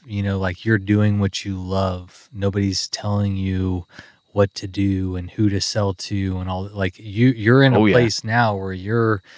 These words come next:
Speaker 1: kinda writing the life that you want, right?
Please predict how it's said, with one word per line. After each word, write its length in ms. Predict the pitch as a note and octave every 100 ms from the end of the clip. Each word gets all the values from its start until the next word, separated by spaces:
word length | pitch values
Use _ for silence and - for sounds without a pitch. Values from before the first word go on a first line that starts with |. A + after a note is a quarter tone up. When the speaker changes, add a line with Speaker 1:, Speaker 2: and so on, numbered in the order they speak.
| - _ -
Speaker 1:
kinda 320 | - F3+ F3+
writing 920 | C3 A2+ B2 C#3 C3+ C3 B2+ B2+ A2+ A2
the 180 | G#2+ G2+
life 440 | G2 G#2+ G#2+ -
that 100 | G#2
you 240 | G2 G2 F#2+
want, 480 | F#2 G2 F#2+ F2+ G2
right? 400 | G2 G2+ B2+ D#3